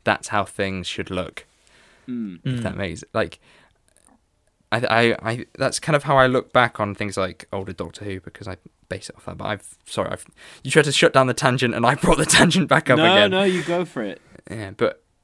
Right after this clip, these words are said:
Speaker 1: 'cause, you know, if you look at even the Dave stuff, maybe 'cause they were trying to do it on the cheap, um, but that follows the same sort of look. Um, maybe, maybe trying to make it look cheap ended up being more expensive,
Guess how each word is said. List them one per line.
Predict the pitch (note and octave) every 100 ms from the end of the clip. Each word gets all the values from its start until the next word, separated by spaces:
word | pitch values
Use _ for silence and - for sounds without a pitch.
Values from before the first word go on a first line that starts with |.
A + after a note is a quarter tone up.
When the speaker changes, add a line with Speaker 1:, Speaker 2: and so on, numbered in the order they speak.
| _
Speaker 1:
'cause, | - A2+ - - -
you | A#2+
know, | G2+
if | -
you | B2
look | A#2+
at | G#2+
even | G#2
the | G2+
Dave | G2+ G#2+
stuff, | - F#2+ - G#2
maybe | G2+ G2
'cause | G2 F#2+
they | F2+
were | F2+ _
trying | F#2 F2+
to |
do | F2+
it | - _ _ _ _
on | F#2+
the | F2+
cheap, | - G2+ - - _ _ _ _
um, | G#2 G#2 G2 G2 F#2 - _ _ _ _ _ _ _ -
but | A2+ A2+ G2+ - _ _ _ -
that | A2+ -
follows | - A2 G#2+ G2 -
the | G2
same | - G#2 F#2+ F2+
sort | -
of | G2
look. | G2+ G2 - - - _
Um, | G#2+ G2 F2+ F#2 F#2 _
maybe, | A2 G2 F#2+ - -
maybe | A#2+ D3 F3 D3+
trying | D#3+ C3+
to |
make | B2+ B2 -
it | -
look | A#2+ - -
cheap | B2 G#2+
ended | G#2 G#2+ G#2+
up | -
being | A2 G2
more | G2 F#2+
expensive, | - - G2 - F2+ F2+ -